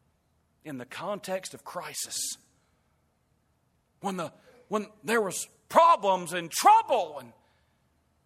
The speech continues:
we didn't know what in the world we were gonna do.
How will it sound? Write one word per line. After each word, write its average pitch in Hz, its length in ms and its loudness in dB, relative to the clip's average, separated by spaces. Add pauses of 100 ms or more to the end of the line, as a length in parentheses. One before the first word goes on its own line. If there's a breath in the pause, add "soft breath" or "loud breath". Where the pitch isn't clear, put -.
(200)
we 285 140 2
didn't 381 200 0
know 370 160 6
what 349 180 6
in 339 60 -10
the 320 80 4
world 339 340 6
we 320 120 4
were 320 120 2
gonna 311 300 4
do. 403 520 4